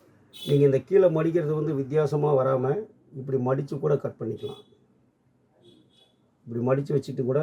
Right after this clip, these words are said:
இப்படி மடிச்சு பார்க்கும்போது இங்க கரெக்டா இருக்கும். அந்த கிராஸ் கொடுத்தீங்கன்னா, நீங்க இந்த கிராஸ் பட்டி வந்து வெட்டும்போது இதை கட் பண்றதுக்கு முன்னாடி கூட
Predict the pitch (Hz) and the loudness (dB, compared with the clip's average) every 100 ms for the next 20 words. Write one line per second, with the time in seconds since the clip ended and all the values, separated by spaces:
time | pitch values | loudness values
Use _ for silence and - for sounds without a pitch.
0 | - 120 107 135 143 135 135 127 127 117 | -2 -6 0 0 -2 -4 -2 -2 -4 -6
1 | 123 160 - - _ _ - - - - | -2 -2 -4 -10 _ _ -20 -20 -20 -20
2 | _ - 123 117 127 117 - 131 107 135 | _ -8 -4 -2 -4 -4 0 0 0 -2
3 | 147 - _ _ _ _ _ - _ _ | -2 -6 _ _ _ _ _ -20 _ _
4 | 123 - 139 147 - 135 113 123 127 143 | -10 -6 -2 -2 -2 -8 -6 -4 0 -2
5 | 240 _ _ _ _ _ - 143 139 131 | -2 _ _ _ _ _ 0 4 4 4
6 | 139 160 170 - - _ _ _ 151 - | 0 0 0 -4 -20 _ _ _ -6 -4
7 | 185 165 147 160 143 139 170 156 143 139 | 0 0 2 2 2 2 0 2 4 6
8 | 214 214 - _ _ _ _ _ - 127 | 6 4 -4 _ _ _ _ _ -8 -6
9 | 127 147 170 180 175 147 156 160 165 151 | -4 -4 0 0 0 0 0 2 2 0
10 | 165 | 2